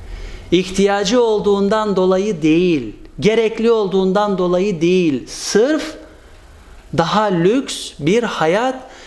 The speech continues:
yaşamak istediğinden dolayı borçlanmıştır. Böyle bir insana zekat vermemiz mümkün değildir. Bir diğer husus, haramlara bulaşmış olan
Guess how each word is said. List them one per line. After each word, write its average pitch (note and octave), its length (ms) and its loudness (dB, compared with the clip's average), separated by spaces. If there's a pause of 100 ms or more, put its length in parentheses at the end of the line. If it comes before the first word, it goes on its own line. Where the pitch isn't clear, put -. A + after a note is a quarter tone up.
(120)
yaşamak F#3 580 0
istediğinden F3+ 1000 0
dolayı D#3 360 2
borçlanmıştır. A#2+ 880 -4 (680)
Böyle G3 300 2
bir F3+ 100 2
insana E3+ 460 0
zekat C#3+ 480 -4
vermemiz C#3 480 0
mümkün A#2 500 0
değildir. - 500 -6 (1500)
Bir C#4+ 240 2
diğer B3 260 2
husus, G3+ 720 -2 (960)
haramlara F#3 1120 0
bulaşmış A3+ 720 -2
olan C#3 520 -2